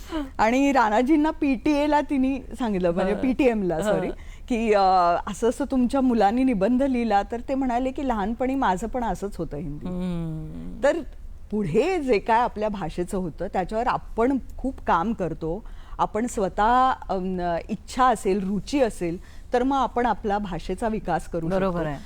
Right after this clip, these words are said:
Speaker 1: तर तसं तू म्हणालीस तसंच की मला असं वाटतं की ह्या क्षेत्रात जर यायचं असेल तर मग आपल्याला भाषेवर कमांड हा असलाच पाहिजे.
Speaker 2: हम्म, हम्म, हम्म. बरोबर.
Speaker 1: म्हणजे तिथे, म्हणजे माझी मुलाखत जर तू मराठीत घेत असलीस तर मी मराठीतच
Speaker 2: अगदी,
Speaker 1: उत्तरं द्यायला पाहिजे,
Speaker 2: अगदी
Speaker 1: मी
Speaker 2: खरं.
Speaker 1: इंग्रजीमध्ये उत्तरं दिली,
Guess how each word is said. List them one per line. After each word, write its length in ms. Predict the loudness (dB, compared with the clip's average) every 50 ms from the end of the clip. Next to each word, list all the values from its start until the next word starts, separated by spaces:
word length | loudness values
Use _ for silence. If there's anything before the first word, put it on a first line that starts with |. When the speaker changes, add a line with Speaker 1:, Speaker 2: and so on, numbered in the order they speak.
| -8 -2 0
Speaker 1:
तर 60 | 0 2 2 2
तसं 180 | 0 2 0 0 2
तू 60 | 2
म्हणालीस 520 | 2 4 4 4 4 2 2 -2 -2 -2 0 0
तसंच 360 | 0 2 0 -2 -2 -4 -6
की 300 | -6 -2 -2 0 0 -2 -4 -8 -12 -12 -6 -2
मला 240 | 0 2 4 4 4
असं 160 | 2 2 2
वाटतं 240 | 0 0 0 -2 -2 0
की 80 | 2
ह्या 200 | 2 2 2 0
क्षेत्रात 480 | -2 -2 -4 -4 -4 -4 -2 -2 -2 -2 0 0
जर 120 | 0 2
यायचं 440 | 2 2 2 0 0 2 2 2 2
असेल 380 | 2 0 -4 -6 -6 -8 -12 -14 -14 -14 -14 -16 -16 -10 -2 2
तर 180 | 4 4 4 4
मग 300 | 2 2 0 0 -2 -4 -4 -4
आपल्याला 580 | -4 -4 0 2 4 4 4 4 2 0 0
भाषेवर 600 | -2 -2 -4 -4 -4 -4 -4 -2 0 0 0 0 0
कमांड 420 | -2 -2 -2 -2 -2 -2 -2 -2
हा 100 | 0 0
असलाच 440 | 0 -2 -2 -2 -2 -2 -2 -2 -6
पाहिजे. 320 | -10 -12 -12 -12 -12 -12
Speaker 2:
हम्म, 480 | -10 -10 -8 -8 -6 -6 -6 -6 -6 -6
हम्म, 160 | -6 -6 -8
हम्म. 460 | -8 -8 -8 -8 -10 -10 -12 -10 -8
बरोबर. 240 | -6 -4 -2 0 0
Speaker 1:
म्हणजे 180 | 0 0 0 0
तिथे, 360 | -2 0 0 0 0 2 2
म्हणजे 220 | 2 2 2 2
माझी 340 | 2 4 4 2 2 0 0
मुलाखत 480 | 0 2 2 4 2 2 2 0 0 0
जर 160 | 2 0 0 0 0
तू 60 | 0
मराठीत 420 | 2 2 4 4 2 2 0 -2
घेत 280 | 0 2 0 0 2 0
असलीस 360 | -4 -2 -4 -6 -6 -4 -2
तर 60 | -2
मी 140 | 0 0 0
मराठीतच 640 | 2 2 4 4 4 2 2 0 -2 0 0 0 0
Speaker 2:
अगदी, 220 | 0 0 2 2
Speaker 1:
उत्तरं 200 | 4 4 6 6
द्यायला 240 | 4 4 2 2 2
पाहिजे, 280 | 2 2 2 2 0 0
Speaker 2:
अगदी 120 | 0 0
Speaker 1:
मी 60 | 0
Speaker 2:
खरं. 60 | 0
Speaker 1:
इंग्रजीमध्ये 600 | 2 2 4 4 4 4 2 2 2 2 4 4
उत्तरं 500 | 4 2 2 2 0 2 4 4 4 2
दिली, 300 | 2 0 0 0 0 -2